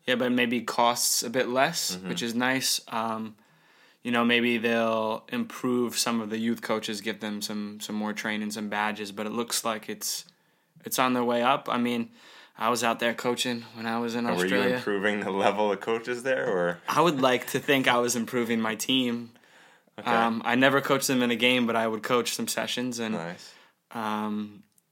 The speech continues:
Speaker 1: Coach Ian Byrne from Oneonta would be proud. That's all I have to say.
Speaker 2: Hmm. Did you teach him that the ball moves faster than the man?
Speaker 1: Uh, not your
Speaker 2: And
Speaker 1: dad's
Speaker 2: that,
Speaker 1: specific
Speaker 2: and
Speaker 1: drill?
Speaker 2: that sometimes you have to go backwards to go forward?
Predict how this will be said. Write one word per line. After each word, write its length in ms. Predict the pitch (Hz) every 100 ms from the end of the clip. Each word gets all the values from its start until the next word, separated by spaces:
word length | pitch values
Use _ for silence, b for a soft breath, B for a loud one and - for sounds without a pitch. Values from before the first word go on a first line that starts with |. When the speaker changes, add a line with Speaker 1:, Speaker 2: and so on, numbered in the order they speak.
| _ _ _ _ _ -
Speaker 1:
Coach 300 | - 117 127
Ian 220 | 127 123
Byrne 260 | 123 120
from 180 | 120 123
Oneonta 400 | 123 120 120 127
would 140 | 127 123
be 80 |
proud. 300 | 120 127 110
That's 160 | 104 104
all 100 | 117
I 60 | 110
have 120 | 104
to 80 | 113
say. 200 | 117 110
Speaker 2:
Hmm. 120 | 87 76 - _
Did 120 | 87
you 60 | 87
teach 300 | - 95 87
him 120 | 92
that 120 | 87 82
the 60 |
ball 300 | 80 85 87
moves 220 | 85 82
faster 380 | - 85 85 -
than 120 | 85
the 60 | 82
man? 300 | 85 82 87 _ _ _ -
Speaker 1:
Uh, 160 | 113
not 280 | 110 120 127
your 80 | 135
Speaker 2:
And 80 | 120
Speaker 1:
dad's 220 | 123 120
Speaker 2:
that, 60 | 90
Speaker 1:
specific 520 | - 123 - 123 123 104
Speaker 2:
and 100 | 90
Speaker 1:
drill? 200 | 110 165
Speaker 2:
that 160 | - -
sometimes 460 | 101 95 95 90
you 60 | 90
have 80 | 85
to 60 |
go 100 | 90
backwards 460 | 82 85 85 90 -
to 60 |
go 120 | 85 82
forward? 440 | - 85 87